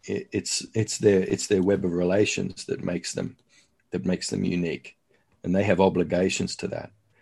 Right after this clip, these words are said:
And it's a very hard thing to step into, because you've got to kill that, that idea that you've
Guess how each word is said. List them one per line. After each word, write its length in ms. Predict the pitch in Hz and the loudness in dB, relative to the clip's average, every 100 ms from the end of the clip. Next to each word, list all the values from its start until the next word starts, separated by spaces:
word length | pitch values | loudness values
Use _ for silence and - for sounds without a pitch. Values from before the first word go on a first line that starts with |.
| _ - | _ 0
And 100 | 98 | 2
it's 120 | - | 2
a 60 | 98 | 2
very 300 | 110 110 95 | 8 8 8
hard 300 | 98 92 - | 6 4 2
thing 160 | 90 | -2
to 80 | - | -2
step 300 | - 98 - | 0 0 0
into, 420 | 98 92 - - - _ _ _ _ _ - | -2 -2 -4 -6 -14 _ _ _ _ _ -20
because 280 | - 98 95 | -12 -4 0
you've 120 | 95 | 4
got 120 | 113 | 4
to 80 | 101 | 2
kill 360 | - - 127 110 | 0 4 6 6
that, 220 | 90 - - | 2 -2 -2
that 160 | 101 92 | 0 2
idea 460 | 90 85 107 107 | 0 0 2 2
that 180 | 85 - | 2 -2
you've 340 | 92 82 - | -4 -4 -10